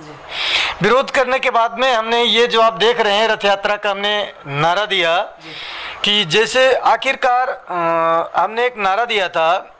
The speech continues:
Speaker 2: कि हमारे भारत में, शायद आप लोग मीडिया से हैं, आपको जानकारी होगी, सात लाख बारह हजार छः सौ छियासी गुरुकुल रहे हमारे पूरे भारत में।
Speaker 1: जी।
Speaker 2: आज की डेट में हमारे भारत में महज एक सौ सत्तावन गुरुकुल हैं, जिसमें तीन गुरुकुल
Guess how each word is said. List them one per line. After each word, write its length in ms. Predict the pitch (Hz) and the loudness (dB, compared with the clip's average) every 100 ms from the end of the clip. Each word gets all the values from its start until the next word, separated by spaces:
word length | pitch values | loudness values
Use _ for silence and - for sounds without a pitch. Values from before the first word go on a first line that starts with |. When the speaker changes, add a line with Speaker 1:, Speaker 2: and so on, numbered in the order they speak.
| - | -8
Speaker 2:
कि 80 | 214 | -2
हमारे 360 | 170 196 233 269 | 0 2 2 4
भारत 260 | 190 151 - | 2 0 -6
में, 120 | 110 - - - - - - | -20 -20 -20 -20 -20 -20 -10
शायद 420 | - - 170 190 202 - | -4 2 2 2 -2 0
आप 200 | 175 190 | 0 0
लोग 160 | 190 | -6
मीडिया 340 | 170 165 175 190 | -2 -2 0 -2
से 160 | 185 | 0
हैं, 80 | 175 | 0
आपको 260 | 180 175 180 | 0 -2 -4
जानकारी 420 | 165 165 180 180 | -2 -2 -4 -2
होगी, 300 | 165 165 190 - - - - - | -4 -6 -10 -12 -10 -8 -8 -2
सात 400 | - 220 240 240 | 0 2 0 0
लाख 220 | 220 226 | 0 0
बारह 340 | 202 202 208 | 2 2 2
हजार 280 | 214 214 214 | 2 2 -2
छः 160 | 214 202 | -2 -6
सौ 160 | - | -4
छियासी 460 | 208 - 180 175 214 | -4 -2 -2 -2 -6
गुरुकुल 400 | 180 185 214 202 | -6 -2 0 0
रहे 160 | 185 208 | 0 -2
हमारे 320 | 190 190 196 | 0 -2 -4
पूरे 260 | 196 196 | -4 -2
भारत 280 | 185 175 185 202 | 0 0 -2 -4
में। 200 | 190 - - - - | -6 -6 -16 -20 -20
Speaker 1:
जी। 60 | 147 - - - - - - - - - | -20 -20 -20 -18 -16 -10 -8 -6 -4 0
Speaker 2:
आज 280 | 214 262 - | 2 0 -2
की 120 | 277 | -4
डेट 280 | 233 220 226 | -2 -2 -2
में 140 | 233 | 0
हमारे 300 | 214 214 226 | 2 2 2
भारत 280 | 202 208 220 | 2 0 0
में 120 | 220 | -4
महज 240 | 220 196 208 | -2 -2 -2
एक 120 | 202 | -6
सौ 60 | 202 | -4
सत्तावन 500 | 196 - 165 185 175 | -4 -2 -2 -2 -4
गुरुकुल 340 | 165 185 170 | -6 -2 -2
हैं, 160 | 170 180 - - 156 | -2 -8 -14 -12 -4
जिसमें 400 | 220 - 262 262 | -2 0 0 0
तीन 460 | - 240 285 285 | -2 0 2 0
गुरुकुल 520 | 202 160 160 160 185 | 0 -2 0 0 -2